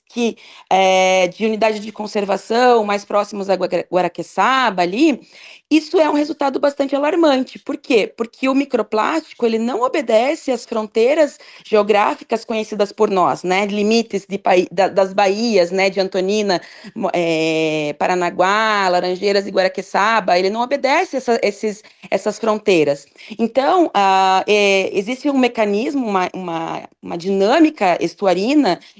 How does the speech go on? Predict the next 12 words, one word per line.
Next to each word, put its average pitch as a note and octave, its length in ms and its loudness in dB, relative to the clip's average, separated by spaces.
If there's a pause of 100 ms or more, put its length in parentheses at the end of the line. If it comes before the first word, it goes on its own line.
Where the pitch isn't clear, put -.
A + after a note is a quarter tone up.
e C#4 200 4
oceanográfica F#3+ 1040 0 (320)
através G3 580 2
dos F3+ 240 -10
ventos, G#3 760 0
das F#3 320 -2
ondas, G3+ 680 2
da, F3+ 600 4
das F#3+ 200 -2
correntes, G#3+ 680 -2
das F#3+ 180 -4
marés, G3+ 500 0